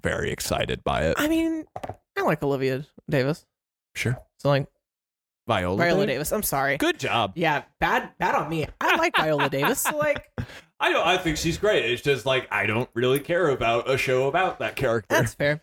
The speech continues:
Speaker 2: I mean,
Speaker 1: Nothing
Speaker 2: I'm
Speaker 1: against her. <laughs>
Speaker 2: I, I don't know if there's a good, if there's an actor I like, I'll try anything once.
Speaker 1: Sure, I'll
Speaker 2: You know?
Speaker 1: definitely try it.
Speaker 2: Yeah.
Speaker 1: <laughs>
Speaker 2: Well, now that they act, I mean, we're gonna have to watch everything D C forever, anyways.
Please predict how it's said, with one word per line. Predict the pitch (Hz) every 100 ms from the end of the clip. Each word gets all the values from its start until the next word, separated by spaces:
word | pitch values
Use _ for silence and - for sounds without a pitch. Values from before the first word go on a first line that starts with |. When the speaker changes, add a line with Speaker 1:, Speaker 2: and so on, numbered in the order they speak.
| -
Speaker 2:
I | 160
mean, |
Speaker 1:
Nothing | 190 269
Speaker 2:
I'm | 277
Speaker 1:
against | 170 156 -
her. | 151 160 143 - -
<laughs> | 165 - - _ _ _
Speaker 2:
I, | 247 277 269 - -
I | 208
don't | 147
know | 147
if | 160 -
there's | 190 175
a |
good, | 147 139
if | -
there's | 220 170
an |
actor | 143 139 151
I | 147
like, | 147 131
I'll |
try | - 123
anything | 131 139 139
once. | 135 143 -
Speaker 1:
Sure, | - - 80
I'll | - 147
Speaker 2:
You |
know? | 143
Speaker 1:
definitely | 143 143 120
try | 101 90 104 110
it. | 95
Speaker 2:
Yeah. | 147 135 131 131 202 226
Speaker 1:
<laughs> |
Speaker 2:
Well, | 226
now | 214 285
that | 311 -
they | 170 165
act, | 160 -
I | 180
mean, | 175 160
we're | 151
gonna | 131
have | 127
to | -
watch | -
everything | - 135 131
D | 135 139
C | - 139
forever, | 135 131 131
anyways. | 131 127 131 139